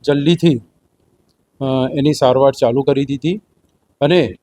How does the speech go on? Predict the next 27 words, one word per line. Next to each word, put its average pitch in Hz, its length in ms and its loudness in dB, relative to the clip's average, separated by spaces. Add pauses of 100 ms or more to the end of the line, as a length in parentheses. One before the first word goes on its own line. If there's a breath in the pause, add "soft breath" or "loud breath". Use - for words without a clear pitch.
(280)
જે 147 140 -2
પણ 185 260 0
જરૂરી 151 600 0
પ્રાથમિક 135 400 -2
સારવાર 135 340 2
હતી, 156 360 -4
એ 156 180 -2 (320)
આપવાની 127 500 -2 (340)
ચાલુ 120 240 0
કરી 95 180 -6
દીધી. - 240 -18 (2500)
આગળ 147 280 2
જણાવવામાં 180 540 2
એવું 165 240 2
આવ્યું 139 220 -6
કે 151 300 0
આ 156 200 -6
પેશન્ટને 151 840 -2 (120)
બે 143 220 2
વાર 147 360 2 (460)
અનટ્રેન્ડ 175 500 0
સ્ટાફ 151 320 2
દ્વારા 135 260 2
ગર્ભપાત 131 580 -2
કરવામાં 120 380 0
આવ્યું 98 260 -12
હતું. 139 280 -8